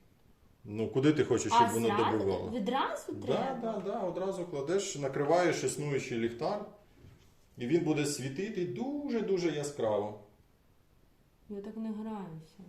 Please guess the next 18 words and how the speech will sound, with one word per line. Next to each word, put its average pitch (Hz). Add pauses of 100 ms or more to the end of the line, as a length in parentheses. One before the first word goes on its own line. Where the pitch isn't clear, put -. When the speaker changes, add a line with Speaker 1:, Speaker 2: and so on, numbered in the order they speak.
(320)
Speaker 2:
Куди 196
не 202
поставиш, 220 (240)
все 214
буде. 202 (2000)
Ладно, 202 (300)
хай 233 (160)
тут. 208 (560)
Моє. 208 (540)
Speaker 1:
Ну, 127 (140)
не, 131
не 151
досвідчує 127
до 104
мого 101
будинку, 101
на 95
жаль. 87